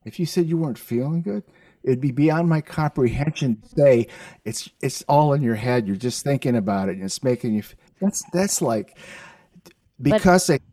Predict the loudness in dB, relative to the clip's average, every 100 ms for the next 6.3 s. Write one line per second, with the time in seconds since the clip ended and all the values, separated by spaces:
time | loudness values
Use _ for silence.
0 | _ -20 -6 -2 -2 -6 -14 -12 -6 -6
1 | 0 2 2 2 -4 -12 _ -20 -20 -20
2 | -20 _ _ -2 2 4 6 4 2 -2
3 | -4 -6 -8 _ _ -20 -20 _ _ _
4 | _ _ _ _ _ _ _ _ _ _
5 | _ _ _ _ _ _ _ _ _ -10
6 | -4 -2 -2